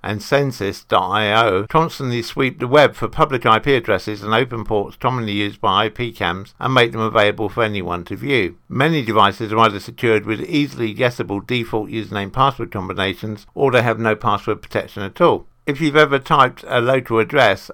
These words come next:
H T T P colon slash slash one nine two dot one six eight dot zero one, for instance, to access your router into your web browser, then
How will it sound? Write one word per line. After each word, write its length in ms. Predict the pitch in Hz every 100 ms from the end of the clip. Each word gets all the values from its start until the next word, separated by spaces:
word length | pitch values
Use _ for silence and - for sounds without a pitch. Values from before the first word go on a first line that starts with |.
| -
H 240 | 123 117 -
T 160 | 107
T 160 | 101 117
P 440 | - 104 107 107 -
colon 340 | 107 95 92
slash 300 | - 113 104
slash 260 | - 104 -
one 200 | 107 101
nine 180 | 101 101
two 180 | 107
dot 140 | 101 101
one 200 | 101 101
six 220 | - -
eight 200 | 101 110
dot 200 | 98 -
zero 300 | 104 104 107
one, 400 | 104 107 98 123
for 140 | - -
instance, 400 | 104 - - -
to 100 | -
access 320 | 110 - 110
your 100 | 110
router 480 | 101 123 117 - 90 - _
into 220 | 135 120
your 100 | 120
web 240 | 117 120
browser, 640 | 120 139 139 120 98 101 113
then 500 | 156 147 147 147